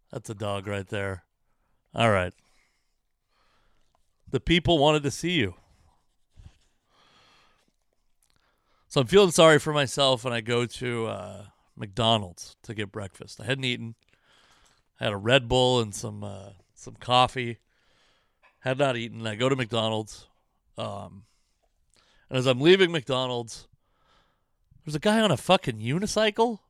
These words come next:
like, on a busy street riding a unicycle. And I realize that I think that every single person that drives a unicycle should be sterilized. We don't want more uni-, this is an infestation,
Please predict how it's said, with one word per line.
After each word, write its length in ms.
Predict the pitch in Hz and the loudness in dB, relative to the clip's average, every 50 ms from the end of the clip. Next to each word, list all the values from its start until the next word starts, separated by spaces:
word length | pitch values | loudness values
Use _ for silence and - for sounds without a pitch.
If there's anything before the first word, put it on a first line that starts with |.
| _ - | _ 0
like, 160 | 139 131 143 | 0 2 4
on 140 | 170 165 151 | 4 2 2
a 80 | 123 | 0
busy 360 | 101 - 175 214 208 226 240 | 2 2 2 2 4 0 -2
street 420 | 185 - - - 190 185 180 175 - | -2 -2 -4 -2 0 2 2 2 2
riding 340 | 123 139 143 143 143 135 135 | 2 4 4 4 2 0 -6
a 200 | 131 123 120 123 | -8 -6 -6 -6
unicycle. 600 | 123 117 - 123 113 113 107 - 110 104 110 - _ _ _ _ _ _ _ _ _ _ | -6 -6 -4 -2 -2 -2 -4 -6 -10 -12 -12 -14 _ _ _ _ _ _ _ _ _ _
And 140 | - 131 | -6 -4
I 40 | 131 | -2
realize 540 | 127 131 156 180 185 175 170 175 165 143 127 | -2 -2 -2 0 4 4 4 4 4 2 0
that 120 | 131 127 | 0 2
I 120 | 139 139 123 | 4 4 4
think 260 | - 147 135 131 120 | 2 -4 -8 -8 -6
that 120 | - 120 107 | -4 -4 -2
every 280 | 101 117 123 139 147 | -2 -2 -2 -4 -6
single 300 | - - 160 143 139 139 | -6 -6 -8 -6 -8 -8
person 440 | - - 127 117 107 - 117 107 107 | -6 -4 -4 -4 -4 -8 -12 -14 -14
that 120 | 107 101 98 | -16 -14 -10
drives 320 | - 110 110 110 107 107 | -8 -6 -6 -6 -8 -10
a 60 | 110 | -12
unicycle 800 | 107 110 110 107 104 - - 107 98 95 - - 101 95 92 92 - _ _ _ _ _ _ _ _ | -12 -12 -12 -12 -12 -12 -12 -12 -12 -12 -12 -12 -12 -12 -12 -14 -18 _ _ _ _ _ _ _ _
should 160 | _ - 113 98 | _ -12 -8 -8
be 100 | 104 98 | -8 -8
sterilized. 800 | - - - 101 95 92 82 - 82 82 - - - - - _ _ | -10 -8 -10 -10 -10 -10 -12 -14 -18 -20 -20 -20 -20 -20 -20 _ _
We 120 | - 131 147 | -4 4 6
don't 200 | 196 196 - 120 | 6 6 6 2
want 240 | 127 147 160 - - _ - | 2 2 2 2 0 _ -10
more 400 | 120 120 120 131 135 131 127 120 | -4 0 2 4 4 4 4 2
uni-, 300 | 110 117 123 120 110 - - | 2 0 -2 -4 -4 -4 -4
this 160 | 147 151 180 | -4 -4 -4
is 160 | 185 135 - - - - _ - | -4 -6 -8 -12 -16 -20 _ -10
an 120 | - 135 135 | -6 -2 0
infestation, 840 | 160 170 - - 180 156 131 - - 147 135 139 - - - - | 0 0 2 4 4 4 4 2 2 4 4 4 2 0 -6 -10